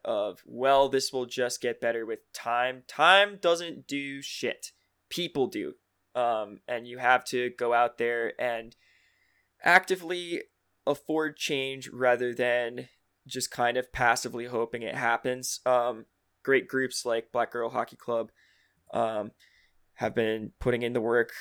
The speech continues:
the league has sort of been acknowledging it. I think things are slowly getting better. It's just going to take a lot of time and energy,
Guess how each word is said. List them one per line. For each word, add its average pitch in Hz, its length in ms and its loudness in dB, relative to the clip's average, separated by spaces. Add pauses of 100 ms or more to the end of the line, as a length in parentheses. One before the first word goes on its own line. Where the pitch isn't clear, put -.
(600)
the 123 80 0
league 127 340 -2
has 117 240 2
sort 127 280 6
of 135 120 2
been 139 140 6
acknowledging 135 580 6
it. 135 160 2
I 135 180 10
think 196 340 2
things 175 340 -4 (100)
are 135 580 6
slowly 120 600 -4
getting 110 340 -6
better. 113 520 -4
It's 120 200 0
just 143 300 2
going 117 240 -4
to 120 80 -6
take 117 240 -6
a 107 40 -2
lot 104 360 0
of - 140 -12
time 113 560 -6
and 110 180 -8
energy, 113 580 -6